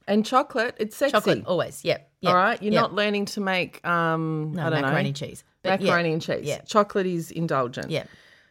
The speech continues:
Speaker 1: All right, this one. A nude art class.
Speaker 2: No. Am I nude?
Speaker 1: No, you're drawing a nude
Speaker 2: Oh.
Speaker 1: dude.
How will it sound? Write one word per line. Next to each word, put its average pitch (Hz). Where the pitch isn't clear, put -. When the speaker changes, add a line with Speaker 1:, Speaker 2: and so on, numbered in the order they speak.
Speaker 1:
All 160
right, -
this -
one. 160
A 175
nude 226
art 202
class. 156
Speaker 2:
No. 233
Am 214
I 226
nude? 277
Speaker 1:
No, 190
you're 196
drawing 185
a 180
nude 180
Speaker 2:
Oh. 427
Speaker 1:
dude. 415